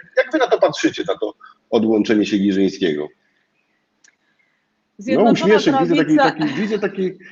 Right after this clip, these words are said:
Speaker 1: widzę taki lekki uśmiech zadowolenia na twarzy pani poseł.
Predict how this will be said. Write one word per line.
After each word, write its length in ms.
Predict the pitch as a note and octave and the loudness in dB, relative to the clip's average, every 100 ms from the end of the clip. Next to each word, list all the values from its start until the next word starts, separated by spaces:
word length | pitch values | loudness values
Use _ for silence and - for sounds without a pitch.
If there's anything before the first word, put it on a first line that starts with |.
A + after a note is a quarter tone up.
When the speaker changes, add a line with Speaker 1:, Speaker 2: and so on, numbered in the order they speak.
| - | -8
Speaker 1:
widzę 220 | F3+ A3 | -6 -4
taki 180 | G#3 G#3 | -4 0
lekki 360 | G#3 G#3+ - | 0 0 -4
uśmiech 300 | G#3+ G3 G#3+ | -4 0 0
zadowolenia 640 | F#3+ F3+ F3 F3+ G3 D3+ G#2+ | 2 0 2 2 2 2 -2
na 120 | E2+ | -4
twarzy 340 | - F2+ F2 F2+ | -6 -6 -4 -8
pani 220 | E2+ F2 | -10 -12
poseł. 320 | E2+ D#2+ C#2+ | -14 -16 -20